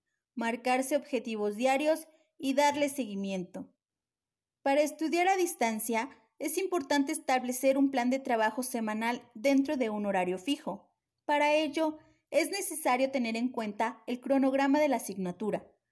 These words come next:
los materiales necesarios y las clases online programadas, entre otros aspectos.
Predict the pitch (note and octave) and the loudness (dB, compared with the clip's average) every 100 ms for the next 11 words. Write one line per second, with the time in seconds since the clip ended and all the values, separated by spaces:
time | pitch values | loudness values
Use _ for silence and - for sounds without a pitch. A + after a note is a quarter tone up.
0 | _ _ C4 C4 C4 B3+ B3 B3+ B3+ C#4 | _ _ 0 4 2 2 2 2 2 2
1 | C4+ B3+ A3 B3 B3 D4 D#4 D#4 _ _ | 0 -2 -2 0 2 2 -2 -4 _ _
2 | _ C4 B3+ B3+ B3+ C#4 D4 D#4+ C#4+ A#3 | _ 0 2 0 0 0 0 -2 -2 -2
3 | A3+ B3 B3+ A#3 F#3+ F#3 E3+ D#3+ - _ | -2 -2 0 0 0 0 -2 -6 -12 _
4 | _ C#4 C4+ E4 E4+ E4+ C#4+ - F#3 E3 | _ 0 2 2 0 -2 -2 -2 -4 -4
5 | - F3 - | -8 -16 -18